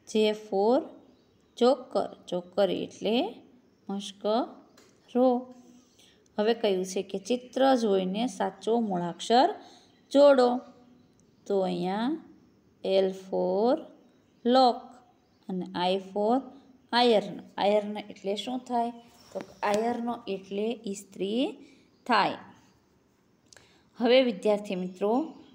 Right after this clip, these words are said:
આપણને કહ્યું છે કે ટપકા જોડીને મૂળાક્ષર બનાવો. અહીંયા જે ટપકા આપેલા છે એને આપણે જોડવાના છે.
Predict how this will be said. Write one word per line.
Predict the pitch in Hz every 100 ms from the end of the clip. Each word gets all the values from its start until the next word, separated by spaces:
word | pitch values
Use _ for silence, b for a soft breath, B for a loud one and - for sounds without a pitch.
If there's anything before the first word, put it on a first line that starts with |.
| B -
આપણને | - 208 208
કહ્યું | 202 196 180
છે | 185 196
કે | 233
ટપકા | 233 - 214 - - 247 269
જોડીને | 240 185 185 190 190 226
મૂળાક્ષર | 247 190 180 196 - 208 220
બનાવો. | 196 175 180 185 202 254 330 - - - _ 233 254 202
અહીંયા | - 196 190 196
જે | 190 208
ટપકા | 202 226 -
આપેલા | 254 247 214 190
છે | 190 175
એને | 175
આપણે | 185 208 233
જોડવાના | 269 262 240 220 196
છે. | 196 196